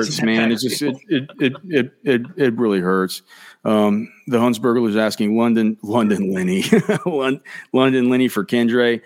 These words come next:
Speaker 1: At this point, man, if I had 'em both and it's a, and it's, or if, if I wanted to get 'em both and I'm, I'm on a short bench, Jamal Williams is back. Alvin Kamara is just the usage king right now.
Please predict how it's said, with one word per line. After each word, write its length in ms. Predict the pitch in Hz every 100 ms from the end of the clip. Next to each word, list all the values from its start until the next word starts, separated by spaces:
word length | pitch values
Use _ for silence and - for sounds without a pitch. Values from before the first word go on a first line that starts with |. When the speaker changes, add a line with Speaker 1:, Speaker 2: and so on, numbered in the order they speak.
| - -
Speaker 1:
At 160 | 127
this 180 | 160 151
point, 400 | - 143 143 139
man, 220 | 135 131
if 100 | 113
I 120 | 131
had 100 | 131
'em 100 | 127
both 320 | 107 117 120 113
and 80 |
it's 160 | 110 -
a, 60 | 101
and 240 | 95 110
it's, 280 | 107 - - 127
or 220 | 113 117
if, 140 | 123 -
if 80 | 120
I 60 |
wanted 200 | 117 127 123
to 60 |
get 140 | 117 113
'em 80 |
both 360 | 101 117 113 -
and 220 | 107 107
I'm, 220 | 120 113 - -
I'm 180 | 117 117
on 80 |
a 80 | 110
short 300 | - 123 110
bench, 280 | 120 113 - - -
Jamal 400 | - 139 127 127
Williams 420 | 117 123 120 117 113
is 120 | 104
back. 440 | 117 113 113 110 -
Alvin 280 | 120 127 113
Kamara 380 | 113 117 113
is 160 | 110 101
just 220 | 120 110
the 100 | 110
usage 460 | 98 117 104 98 -
king 300 | - 110 107
right 200 | 104 104
now. 440 | 107 101 101 101